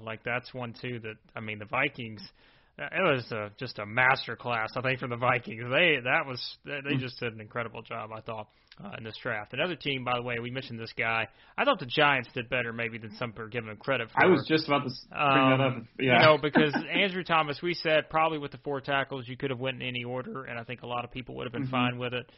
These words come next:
Speaker 1: Um, but we did say, you know, Andrew Thomas could be the one we're not talking about enough. And to get Xavier McKinney all the way at thirty-six, who we thought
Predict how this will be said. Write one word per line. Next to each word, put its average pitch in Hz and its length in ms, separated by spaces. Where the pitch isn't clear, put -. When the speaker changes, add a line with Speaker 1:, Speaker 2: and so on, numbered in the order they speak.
Speaker 1:
Um, 113 440
but 120 200
we 127 100
did 127 260
say, 120 300
you 113 60
know, 110 100
Andrew 113 280
Thomas 120 340
could 113 140
be 117 80
the 110 60
one 113 160
we're 110 60
not 113 160
talking 117 260
about 110 140
enough. 113 200
And 170 420
to 131 80
get 127 200
Xavier 139 280
McKinney 120 480
all 180 200
the 170 60
way 151 180
at 123 100
thirty-six, 131 720
who 123 480
we 185 160
thought 127 360